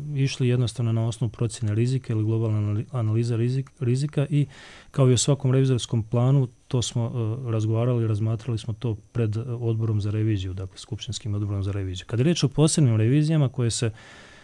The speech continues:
gotovo svakodnevno dobijamo zahtjeve sa različitih strana da se te revizije urade, prema zakonu o reviziji posebnu reviziju može da zatraži Narodna skupština ili Vlada Republike Srpske u saglasnost odbora za reviziju.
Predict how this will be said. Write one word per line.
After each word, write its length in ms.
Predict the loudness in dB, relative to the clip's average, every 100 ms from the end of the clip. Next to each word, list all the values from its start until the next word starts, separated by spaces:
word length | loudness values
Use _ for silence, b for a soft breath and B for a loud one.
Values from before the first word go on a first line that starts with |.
| B -6
gotovo 300 | -2 2 2
svakodnevno 500 | 4 2 2 2 2
dobijamo 540 | 2 2 2 2 0 -4 -6
zahtjeve 500 | -2 0 0 0 -2
sa 140 | 0 0
različitih 360 | -2 -2 -8
strana 300 | -4 -2 0
da 100 | -2
se 140 | -6 -4
te 100 | 0
revizije 380 | 2 2 0
urade, 380 | 2 2 2 0 B B B B -6
prema 200 | 2 4
zakonu 460 | 4 4 2 4 4
o 40 |
reviziji 460 | 4 4 4 2 0
posebnu 520 | 0 -2 0 2 2
reviziju 420 | 4 4 2 4
može 300 | 4 4 4
da 120 | 0 0
zatraži 500 | 0 -2 -2 -2 -2
Narodna 320 | -2 -2 -4
skupština 580 | -8 -14 -6 0 0 -2 _
ili 220 | 4 4
Vlada 280 | 4 4 4
Republike 420 | 2 2 0 -2
Srpske 380 | -4 -6 -4 -4
u 60 | -4
saglasnost 540 | -2 0 0 -2 -2
odbora 240 | -2 0 0
za 100 | -2
reviziju. 360 | -4 -8 -12